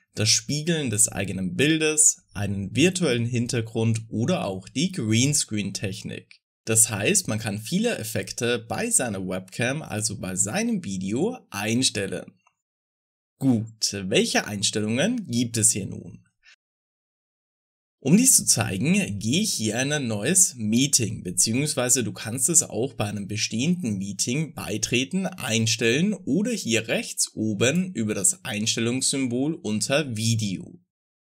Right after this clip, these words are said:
Ich zeige es, wie gerade gesagt, in einem neuen Meeting und klicke deshalb hier drauf.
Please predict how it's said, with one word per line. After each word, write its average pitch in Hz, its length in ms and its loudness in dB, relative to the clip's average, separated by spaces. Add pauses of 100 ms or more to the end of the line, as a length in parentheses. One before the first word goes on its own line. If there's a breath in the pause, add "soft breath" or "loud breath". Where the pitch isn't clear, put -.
(160)
Ich 170 260 2
zeige 185 280 4
es, 107 360 0
wie 175 140 0
gerade 123 280 0
gesagt, 101 600 0
in 95 140 -4
einem 98 260 -4
neuen 107 480 -2
Meeting 110 460 0
und 90 160 -14
klicke 170 340 0
deshalb 110 460 -2
hier 123 200 -2
drauf. - 680 -10